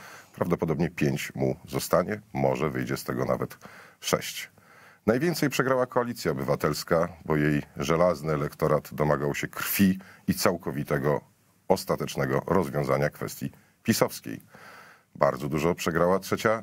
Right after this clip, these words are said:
Droga, bo okazuje się, że Szymon Hołownia jako wiano w to ugrupowanie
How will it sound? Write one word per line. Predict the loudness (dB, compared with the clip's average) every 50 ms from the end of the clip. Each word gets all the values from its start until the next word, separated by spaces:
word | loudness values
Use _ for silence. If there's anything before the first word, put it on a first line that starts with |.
| -8 -6
Droga, | -2 -2 -2 0 0 -2 -2 -2
bo | -2 -4
okazuje | -4 -4 -4 -4 -2 -2 -2 0 0
się, | 0 -2
że | 0 0 -2 -2 -2
Szymon | -4 -2 0 0 2 2 0 0
Hołownia | -2 -2 0 0 0 0 0 0 0
jako | 0 0 0 -2 -4 -4 -4
wiano | -6 -6 0 2 4 4 4 4 2 0 -2 -6 -10 -12 _ _ -20 -20 -20 -20 -20 -20 _ _ _ _ _ _
w | _ -14
to | _ 0 2 2 2 0 -4 _ _ _ _ _ _ _ _ _ _ _ _ _ _ _ _ _ _ _ _
ugrupowanie | -8 -2 0 0 0 2 2 2 2 2 2 2 0 -2 -4 -4